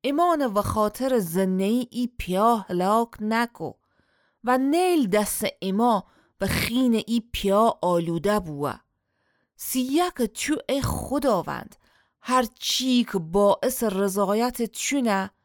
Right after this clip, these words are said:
انجام دیه." بعد یونس ورداشتن و دریا ونن. ده او لحظه دریا ده تلاطم افتا. او پیایا سخت خداوند زعله شورد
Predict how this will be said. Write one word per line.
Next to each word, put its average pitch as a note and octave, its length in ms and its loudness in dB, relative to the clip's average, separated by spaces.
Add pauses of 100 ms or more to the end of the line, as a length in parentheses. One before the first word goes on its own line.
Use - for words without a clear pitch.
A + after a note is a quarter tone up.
(200)
انجام A#3+ 560 0
دیه." E3 460 -8 (1120)
بعد G3 420 -2 (340)
یونس F#3 460 0
ورداشتن F#3+ 1080 -4 (300)
و E3 120 -2
دریا D#3+ 560 -4
ونن. C3 360 -10 (840)
ده A#3 440 0 (100)
او D#4+ 180 2
لحظه F3 640 -2 (380)
دریا F#3+ 500 0
ده G3 140 -6
تلاطم F3 840 -6
افتا. - 560 -12 (680)
او G3+ 180 -4
پیایا F3 580 -2
سخت B3+ 800 -6
خداوند F3 720 -4
زعله D#3+ 420 -8
شورد D3 540 -12